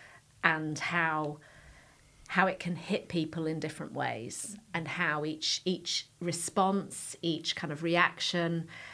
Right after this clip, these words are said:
often you can't even predict it in terms of, you know, who will, who will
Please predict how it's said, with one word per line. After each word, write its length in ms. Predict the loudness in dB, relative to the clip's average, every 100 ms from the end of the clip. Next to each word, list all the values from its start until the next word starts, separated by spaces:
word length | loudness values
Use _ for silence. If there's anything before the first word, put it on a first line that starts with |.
| -18 2 6
often 340 | 6 4 2
you 120 | 2
can't 260 | 2 2 2
even 220 | 0 -2
predict 680 | -4 -4 2 0 0 -8 -6
it 320 | -2 -2 -4 -6
in 140 | -6
terms 460 | -2 -2 -2 -2 0
of, 280 | 0 0 -4 -10 -14 -8
you 140 | -4
know, 160 | -2 0
who 200 | 2 2
will, 320 | 2 0 -2 2
who 200 | 6 6
will 400 | 4 4 2 0